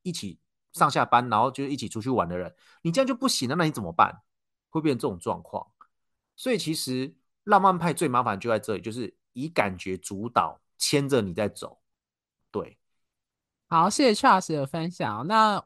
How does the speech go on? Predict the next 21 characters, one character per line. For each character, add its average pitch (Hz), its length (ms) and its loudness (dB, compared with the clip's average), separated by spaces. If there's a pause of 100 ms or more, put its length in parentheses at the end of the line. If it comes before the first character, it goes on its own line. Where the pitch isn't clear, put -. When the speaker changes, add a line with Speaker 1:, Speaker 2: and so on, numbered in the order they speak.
(120)
Speaker 2:
我 160 160 4
就 226 140 2
接 226 240 0
着 226 100 0
来 151 160 0
分 185 200 -2
享 165 220 -2
完 120 160 0
美 147 200 -4
派 143 260 -4
的 117 240 -4
特 135 300 -6
质。 - 280 -18 (600)
我 233 100 0
觉 339 100 0
得 392 100 4
完 269 180 8
美 277 180 0
派 190 360 -2
就 180 120 -6
是， 151 680 -6